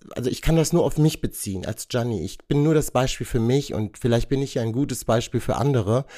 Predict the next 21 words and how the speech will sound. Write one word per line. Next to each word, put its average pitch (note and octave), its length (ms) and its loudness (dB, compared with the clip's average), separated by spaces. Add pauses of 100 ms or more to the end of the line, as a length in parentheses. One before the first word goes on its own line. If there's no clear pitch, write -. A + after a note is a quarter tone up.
(340)
aber A#2+ 160 4
ich - 140 4
finde D3+ 200 6
schon, D#3+ 260 4
dass D3+ 160 0
wir B2+ 100 6
als A#2 180 2
Männer C3+ 200 4
heute B2+ 200 2
Möglichkeiten A2+ 720 0
haben. G#2+ 240 -10
Wir G#2 80 -4
können B2 220 0
zuhören, D#3 580 6
wir B2 80 -2
können A#2+ 180 -4
anderen C#3 280 0
Leuten B2+ 300 0
zuhören D#3 460 0
und B2+ 80 -2
erstmal B2 500 0